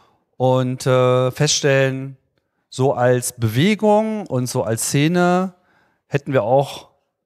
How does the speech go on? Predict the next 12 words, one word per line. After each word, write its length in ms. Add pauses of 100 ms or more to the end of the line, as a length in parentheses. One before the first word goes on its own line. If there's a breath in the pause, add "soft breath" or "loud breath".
(100)
zum 160
jetzigen 400
Zeitpunkt 600
schon 260
mehr 420 (280)
erreichen 360
können. 220
Es 60
ist 40
immer 140
leicht, 260
sich, 380